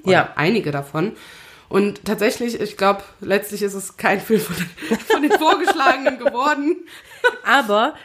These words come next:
Speaker 2: wenn euch die Filme interessieren, geht doch einfach mal zu unserer Folge dreizehn und hört da mal rein, ob die nicht dabei sind.
Speaker 1: Ja.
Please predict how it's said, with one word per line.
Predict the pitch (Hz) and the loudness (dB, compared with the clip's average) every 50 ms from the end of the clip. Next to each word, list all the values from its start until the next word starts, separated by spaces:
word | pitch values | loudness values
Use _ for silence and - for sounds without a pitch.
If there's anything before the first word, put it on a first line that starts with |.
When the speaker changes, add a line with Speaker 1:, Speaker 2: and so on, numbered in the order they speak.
| - - | -10 -4
Speaker 2:
wenn | 202 247 302 330 | -2 0 0 0
euch | - - 254 269 277 269 - 190 | 0 2 0 0 0 -2 -6 -8
die | 214 240 | -8 -6
Filme | 233 - 277 277 285 294 247 | -4 -2 0 2 2 4 2
interessieren, | 226 233 - 269 240 247 240 - - 254 262 269 262 247 226 | 2 0 -2 -4 -4 -4 -6 -6 -2 0 0 0 0 -2 -2
geht | - 247 311 - - - | 0 0 0 2 2 0
doch | - - | 0 0
einfach | 226 240 247 254 254 - 220 220 | 2 0 0 0 0 -4 -6 -2
mal | 226 214 220 226 226 226 - - 262 - | 0 2 2 2 0 -2 -6 -12 -18 -18
zu | - - - 311 | -12 -4 -2 -2
unserer | 285 233 233 220 208 | 0 0 0 -2 -2
Folge | - 226 220 208 208 | 0 0 0 2 0
dreizehn | 196 175 170 180 190 185 - - 202 202 | 0 2 2 2 2 0 -2 -6 -6 -4
und | - 165 - | -6 -4 -2
hört | 185 220 220 - - | 0 0 0 0 0
da | 185 185 | 0 2
mal | 185 180 165 160 | 2 2 0 0
rein, | 160 160 165 175 185 214 233 233 - _ _ _ _ _ _ _ _ _ _ _ _ _ _ _ _ - - - - - - | 0 0 2 2 0 0 -2 -6 -12 _ _ _ _ _ _ _ _ _ _ _ _ _ _ _ _ -20 -20 -18 -12 0 2
ob | 190 - - - - - - - _ _ _ _ _ _ _ _ _ _ _ _ _ _ - | 2 2 2 0 -6 -18 -20 -20 _ _ _ _ _ _ _ _ _ _ _ _ _ _ -16
die | 175 160 - 185 180 180 | -12 -6 -2 0 2 2
nicht | 175 170 170 - | 2 2 2 0
dabei | 196 180 202 220 254 | 0 2 2 2 0
sind. | 240 165 143 131 139 135 - - _ - | 0 0 0 0 -2 -4 -8 -16 _ -2
Speaker 1:
Ja. | 185 170 160 156 156 - | 0 0 2 0 -2 -4